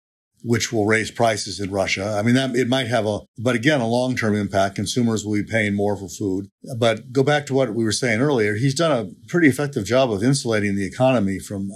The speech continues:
outside influences. So, you know, if you think of this as like a two or three year play,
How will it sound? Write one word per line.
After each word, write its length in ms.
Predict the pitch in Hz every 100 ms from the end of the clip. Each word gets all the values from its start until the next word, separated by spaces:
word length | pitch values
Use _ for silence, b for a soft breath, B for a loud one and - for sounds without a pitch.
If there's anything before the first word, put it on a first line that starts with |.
| 107
outside 380 | 113 - 101 110
influences. 840 | 127 110 95 92 - 107 95 -
So, 280 | 123 104 104 _
you 120 | 139
know, 300 | 127 120 98 b _ -
if 80 | 139
you 60 |
think 180 | 151 202
of 80 | 151
this 240 | 151 135
as 100 | 117
like 160 | 131 120
a 60 |
two 180 | 110 -
or 80 | 143
three 240 | - 135 113
year 220 | 117 104
play, 600 | - 139 143 107 98